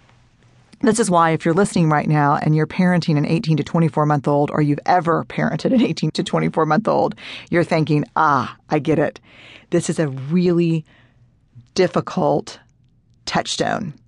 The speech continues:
which is a word that T. Barry Brazelton uses a lot in his research. It's a very difficult developmental milestone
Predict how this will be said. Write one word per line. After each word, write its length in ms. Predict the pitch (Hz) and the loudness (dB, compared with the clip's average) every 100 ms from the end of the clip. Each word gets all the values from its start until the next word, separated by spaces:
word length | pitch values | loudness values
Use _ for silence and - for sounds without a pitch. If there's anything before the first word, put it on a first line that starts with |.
| _ _ _ _ _ _ _ | _ _ _ _ _ _ _
which 200 | 202 - | -4 0
is 180 | 170 147 175 | 0 2 0
a 80 | |
word 300 | 147 156 151 | 0 2 2
that 180 | 151 156 | 0 -2
T. 200 | - 165 | -2 -2
Barry 260 | 147 147 147 | 0 0 2
Brazelton 480 | 156 151 151 160 147 | 0 0 0 -2 0
uses 260 | 143 143 | 0 -2
a 60 | 135 | -2
lot 220 | 139 135 | -2 -2
in 80 | 135 | 0
his 220 | 147 151 | -2 -2
research. 480 | 147 123 - - - | -4 -4 -10 -10 -8
It's 120 | 156 | -4
a 60 | 143 | -4
very 400 | 131 160 165 160 | -2 0 2 0
difficult 580 | 131 170 165 165 147 - | -2 -4 -4 -4 -6 -4
developmental 760 | 143 131 143 143 151 147 147 | -6 -2 -2 0 0 0 0
milestone 760 | 143 135 139 143 - - - | 0 0 -2 -2 -4 -8 -8